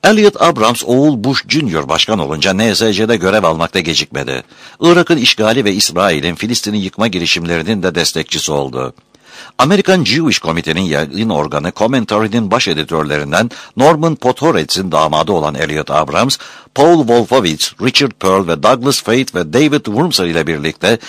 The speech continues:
İsrail Likud Partisi'nin başta gelen destekçisi ve savaş teorisyenleri olarak anıldılar. Dipnot, Patrick J. Buchanan, Who's Board, The American Conservative, March yirmi dört, iki bin üç.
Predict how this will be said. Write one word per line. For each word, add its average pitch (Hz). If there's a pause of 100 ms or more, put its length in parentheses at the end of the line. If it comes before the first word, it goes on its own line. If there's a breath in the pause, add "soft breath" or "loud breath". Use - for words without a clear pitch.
(140)
İsrail 147
Likud 151
Partisi'nin 80
başta 82
gelen 76
destekçisi 82
ve 78
savaş 120
teorisyenleri 98
olarak 92
anıldılar. 67 (960 loud breath)
Dipnot, 80
Patrick 131
J. 131
Buchanan, 85 (160 soft breath)
Who's 151
Board, 64
The 78
American 110
Conservative, 82 (240 soft breath)
March 117
yirmi 110
dört, 113
iki 101
bin 73
üç. -